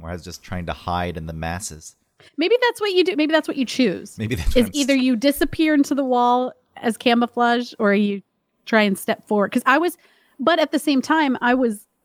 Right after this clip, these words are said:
Speaker 2: conforming. I was conforming to these different things.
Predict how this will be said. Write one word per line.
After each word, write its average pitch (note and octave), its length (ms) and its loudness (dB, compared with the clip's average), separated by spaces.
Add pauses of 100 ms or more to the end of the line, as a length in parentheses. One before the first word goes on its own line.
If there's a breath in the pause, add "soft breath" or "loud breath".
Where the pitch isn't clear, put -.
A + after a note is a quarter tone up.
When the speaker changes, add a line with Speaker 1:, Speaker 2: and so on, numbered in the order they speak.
(120)
Speaker 2:
conforming. A#3+ 800 2
I A3+ 60 4
was A#3 100 2
conforming B3+ 540 2
to A3+ 100 -2
these G3+ 160 0
different - 480 0
things. - 360 0